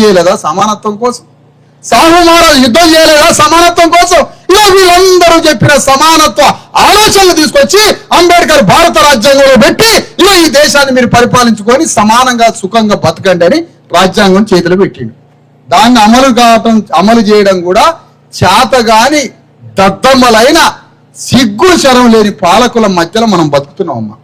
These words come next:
ఇంతమంది బోధించిన దాన్ని కూడా ఎవడు వినట్లేదు.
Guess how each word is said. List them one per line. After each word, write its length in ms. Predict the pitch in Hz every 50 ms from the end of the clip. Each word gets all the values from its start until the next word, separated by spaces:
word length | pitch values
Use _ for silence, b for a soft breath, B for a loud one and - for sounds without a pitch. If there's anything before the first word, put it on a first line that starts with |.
| _ _ _ _ _ _ _ _ _
ఇంతమంది 560 | 147 175 202 202 185 - 180 160 160 156 160 156 123 117
బోధించిన 440 | 156 190 214 226 220 - - 202 185 170 165
దాన్ని 180 | 156 151 151 143 143
కూడా 100 | 170 180
ఎవడు 140 | 156 156 156 151
వినట్లేదు. 320 | 147 160 156 - - -